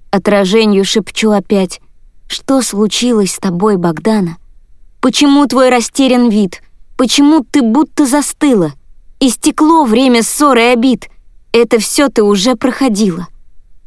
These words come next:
Только что-то дрожит внутри, когда греюсь в его дыхании. И в замёрзшей весне, смотри, я сама замерла в ожидании. Елена Курочкина. Богдана.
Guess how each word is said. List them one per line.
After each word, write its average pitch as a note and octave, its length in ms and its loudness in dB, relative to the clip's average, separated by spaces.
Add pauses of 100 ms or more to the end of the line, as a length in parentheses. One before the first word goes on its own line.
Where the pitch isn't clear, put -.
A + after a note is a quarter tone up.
(240)
Только A#3 340 -2
что-то C4 440 -4
дрожит G#3+ 500 0
внутри, F3 540 -4 (320)
когда F#3 320 -2
греюсь F#3 520 0
в F3 40 -4
его F#3 300 0
дыхании. F3+ 640 -2 (280)
И A3 100 0
в G3+ 40 0
замёрзшей G#3+ 760 0
весне, G#3+ 600 -2
смотри, G#3 640 -2 (720)
я G3+ 200 2
сама A3 460 0
замерла F3 600 0
в D#3+ 60 -4
ожидании. D#3+ 640 -6 (1040)
Елена F3+ 580 0 (420)
Курочкина. D#3 680 -6 (1300)
Богдана. F#3 540 -2